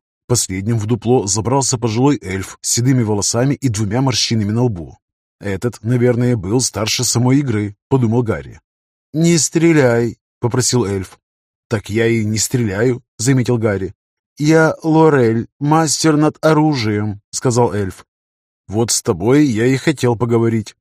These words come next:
заявил Гарри. Должен заметить, что вообще противно видеть такое.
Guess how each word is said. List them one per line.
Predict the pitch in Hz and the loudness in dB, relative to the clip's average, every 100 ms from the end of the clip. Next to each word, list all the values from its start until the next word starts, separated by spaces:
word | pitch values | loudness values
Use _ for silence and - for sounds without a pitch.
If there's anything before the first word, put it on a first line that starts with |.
| _ | _
заявил | 101 127 127 113 | -2 2 2 0
Гарри. | 98 87 69 - _ _ | -2 -6 -8 -18 _ _
Должен | 104 104 113 107 123 | -6 -2 0 0 0
заметить, | 117 131 135 135 123 | 2 2 2 -2 -4
что | - - 143 117 | -6 0 0 0
вообще | 127 160 139 - 104 71 - | 2 2 2 -2 -4 -6 -2
противно | - 135 147 82 | 0 0 -2 -2
видеть | 113 113 85 85 | -2 -4 -6 -4
такое. | 139 - 98 65 | -4 -2 -4 -6